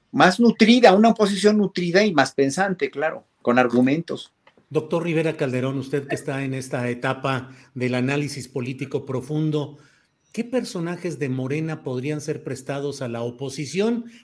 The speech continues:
Speaker 2: para que levantaran <laughs> y subieran la fuerza de esa oposición?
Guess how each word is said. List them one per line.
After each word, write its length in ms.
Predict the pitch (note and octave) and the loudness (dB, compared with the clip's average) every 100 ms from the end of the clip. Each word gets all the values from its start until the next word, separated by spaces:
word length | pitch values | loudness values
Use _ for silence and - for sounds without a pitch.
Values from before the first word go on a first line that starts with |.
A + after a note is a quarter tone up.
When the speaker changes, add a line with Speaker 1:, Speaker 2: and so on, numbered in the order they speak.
| _ | _
Speaker 2:
para 220 | - - | -2 4
que 160 | G4+ - | 4 4
levantaran 760 | - - - E3 F#3 F#3 F3+ - | 2 2 2 2 2 0 -6 -14
<laughs> 80 | - | -14
y 80 | C3+ | -10
subieran 640 | D#3+ C#3+ D#3 E3+ E3+ D#3 - | -6 -2 0 0 -4 -8 -6
la 140 | C#3+ D3 | -2 2
fuerza 600 | D#3+ E3+ C#3+ D3+ C#3 - _ | 4 2 0 -4 -4 -8 _
de 160 | C#3+ D#3 | 0 2
esa 180 | D#3+ D3 | 2 -2
oposición? 760 | B2+ B2+ F#3 E3+ G#3+ C3+ A2+ | -2 -4 -4 -6 -6 -8 -10